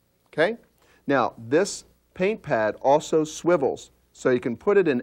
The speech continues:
any direction that you want, so you have the trigger exactly where you like it.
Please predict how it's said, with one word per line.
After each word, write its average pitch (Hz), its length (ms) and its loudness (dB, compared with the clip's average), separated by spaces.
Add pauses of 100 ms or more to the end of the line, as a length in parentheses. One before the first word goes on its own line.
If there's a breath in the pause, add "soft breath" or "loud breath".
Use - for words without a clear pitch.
any 165 260 -2
direction 139 560 0
that 110 180 -8
you 117 140 -4
want, 123 360 -2 (220 soft breath)
so - 140 -6
you 131 120 0
have 139 200 0
the 127 80 -4
trigger 143 380 -2
exactly 117 420 -2
where 107 160 -2
you 101 120 -4
like 104 240 -2
it. 87 120 -8